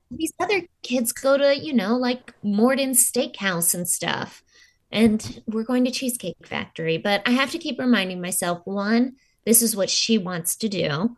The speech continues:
If she wanted to do something fancier, we could.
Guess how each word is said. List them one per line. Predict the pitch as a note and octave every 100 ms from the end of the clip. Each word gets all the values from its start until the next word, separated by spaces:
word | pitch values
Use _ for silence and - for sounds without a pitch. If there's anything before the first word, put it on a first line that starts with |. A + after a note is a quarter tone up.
| _
If | -
she | - F#3
wanted | E3+ D#3+ F3+
to | G#3
do | A3+ A#3+
something | A#3 A3 A3+ A#3
fancier, | A#3+ E3+ E3+ - E3 E3
we | E3+ G3 -
could. | - - F3 D#3+ D#3 A3+